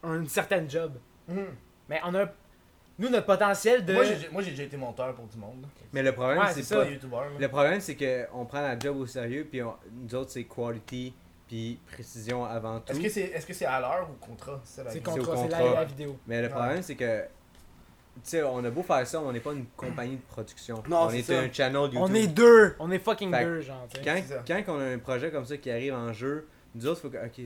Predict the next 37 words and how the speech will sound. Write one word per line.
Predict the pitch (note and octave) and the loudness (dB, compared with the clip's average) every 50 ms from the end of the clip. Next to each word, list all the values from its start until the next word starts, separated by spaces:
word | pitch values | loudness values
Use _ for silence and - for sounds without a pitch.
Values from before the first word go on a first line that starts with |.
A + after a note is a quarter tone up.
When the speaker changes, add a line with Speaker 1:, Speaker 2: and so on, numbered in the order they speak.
| A2 | -12
Speaker 3:
mais | A2 G#2+ | -12 -12
là, | G2 G#2+ B2 | -10 -10 -12
tu | B2 | -12
sais, | A#2 - | -12 -14
Speaker 1:
Faut | - - C#3 A#2 | -14 -12 -10 -6
qu'il | - - | -2 -2
Speaker 3:
en, | - - | 0 6
Speaker 1:
pop, | - B3+ C4+ C4+ | 10 10 10 10
Speaker 3:
en | B2 A#2+ B2 C3 | 10 6 4 4
Speaker 1:
faut | D3+ | 4
Speaker 3:
août, | G3 | 4
Speaker 1:
pas | G#3+ D#4 | 4 4
que | D#4 | 2
Speaker 3:
c'est | A#3 | 2
Speaker 1:
la | F3+ | 0
Speaker 3:
quoi ? | D3+ D#3+ F3+ | 2 2 2
Speaker 1:
cha-, | F3+ | 2
ouais, | - - F3 F#3+ G3 | 0 -4 -10 -10 -10
Speaker 3:
C'est | - - | -8 -8
Speaker 1:
c'est | D#3+ C#3 | -6 -2
Speaker 3:
quoi | E3 F3+ | 0 0
Speaker 2:
ça. | F3+ D#3 | 0 0
Speaker 3:
qu'on | D#3 C#3+ C3+ | 0 0 2
Speaker 2:
Ouais, | C#3+ | 2
Speaker 3:
sort | C#3+ E3 F#3 F3+ | 2 2 2 4
Speaker 2:
là. | C#3+ B2+ | 4 2
Speaker 3:
en | B2 B2 | 2 2
août ? | C#3 D#3+ E3 - - - | 0 -4 -6 -8 -10 -10
Speaker 2:
Ouais. | B2+ C#3 D3 | -6 -4 -4
Speaker 3:
Ok, | D3+ D#3 | -2 -2
le | C#3+ C3+ B2+ | -2 -2 -2
septembre, | - C#3 A#2+ - D3+ D#3+ D3 | -4 -6 -6 -6 -4 -4 -6
ok, | B2 A2+ C3+ B2+ | -6 -6 -6 -6
on | A#2 A#2 A#2 | -6 -4 -4
a | A#2 A2+ | -4 -6
le | |
Fluff | A2 - - D3 D3+ | -6 -6 -10 -12 -12